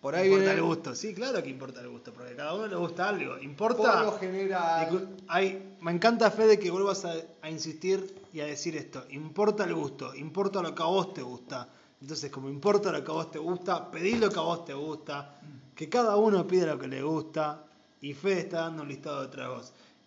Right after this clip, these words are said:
Speaker 2: Y como estamos en cuarentena y no podemos salir con la persona que nos gusta, te invito a decir, te invito, te invito a que le metas una, una videollamada, que le metas un, una llamada de, de WhatsApp,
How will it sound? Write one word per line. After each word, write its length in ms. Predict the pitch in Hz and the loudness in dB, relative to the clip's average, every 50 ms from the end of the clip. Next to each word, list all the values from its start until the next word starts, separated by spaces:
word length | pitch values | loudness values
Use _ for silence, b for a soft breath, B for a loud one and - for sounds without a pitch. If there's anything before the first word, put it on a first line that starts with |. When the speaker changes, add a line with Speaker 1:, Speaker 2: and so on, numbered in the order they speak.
| _ _ _ | _ _ _
Speaker 2:
Y 600 | 131 131 135 131 127 127 127 127 127 123 123 120 | -14 -12 -12 -10 -10 -10 -12 -12 -12 -12 -12 -10
como 220 | 120 160 156 151 | -8 -8 -8 -6
estamos 360 | 156 - 220 226 220 190 - 180 | 0 2 4 4 4 4 4 2
en 80 | 165 | 2
cuarentena 500 | 151 151 143 147 151 156 156 185 185 180 | 4 4 4 4 4 2 2 4 4 6
y 60 | 160 | 6
no 220 | 156 175 185 156 - | 6 4 2 2 0
podemos 400 | - 139 147 147 147 147 131 - | -2 0 0 0 0 -4 -6 -6
salir 260 | - 135 139 147 139 | -8 -6 -6 -6 -6
con 100 | 139 131 | -6 -8
la 120 | 123 117 | -10 -10
persona 340 | - 127 131 - 151 143 135 | -10 -10 -10 -8 -6 -6 -4
que 80 | 123 123 | -4 -6
nos 140 | 120 117 120 | -6 -2 0
gusta, 520 | 135 151 147 147 - 156 143 143 143 143 B B B B B B B B _ | 0 0 0 0 0 0 0 0 -2 -4 B B B B B B B B _
te 80 | - 135 | -10 -8
invito 420 | 135 147 165 196 180 190 180 165 | -4 -2 0 0 2 4 4 4
a 60 | 151 | 4
decir, 680 | 147 139 139 - - 170 170 170 170 170 - - - - - - - _ _ _ _ _ _ _ _ _ _ _ b b b b b b b b b b _ _ _ - | 4 2 0 -2 0 2 2 2 2 -2 -6 -12 -16 -20 -20 -20 -20 _ _ _ _ _ _ _ _ _ _ _ b b b b b b b b b b _ _ _ -8
te 80 | 143 | -6
invito, 460 | 139 143 156 190 180 185 185 170 165 | -2 2 2 4 4 6 4 4 4
te 100 | - - | 2 -2
invito 340 | 143 147 156 185 180 180 180 | -2 2 2 4 4 6 4
a 60 | 156 | 4
que 100 | 139 131 131 | 4 0 -2
le 120 | 135 131 | -4 -2
metas 360 | 139 160 160 160 143 - - | -2 -2 0 0 -2 -2 -4
una, 380 | 139 135 131 123 120 120 120 - - | -4 -6 -6 -4 -6 -6 -8 -12 -12
una 340 | 135 127 135 131 123 120 120 | -10 -6 -4 -4 -4 -4 -4
videollamada, 1000 | 113 120 131 143 156 147 143 - 135 120 123 131 135 139 139 139 135 131 120 | -4 -4 -2 -2 0 0 -2 -2 -4 -4 -6 -4 -2 -2 -2 -2 -4 -4 -6
que 80 | 120 123 | -10 -12
le 80 | 127 | -10
metas 360 | 135 151 160 170 151 - - - | -10 -8 -6 -6 -8 -8 -10 -10
un, 300 | 139 135 127 127 131 131 | -10 -8 -8 -10 -10 -10
una 160 | 139 143 147 139 | -8 -8 -4 -4
llamada 520 | - - 135 131 139 143 147 143 139 127 | -4 -4 -4 -2 0 2 2 2 2 2
de, 200 | 117 117 117 120 | 0 -4 -8 -10
de 100 | 123 120 | -10 -8
WhatsApp, 580 | 117 117 113 110 - - 139 127 123 127 127 | -8 -8 -8 -8 -8 -6 -4 -4 -4 -4 -6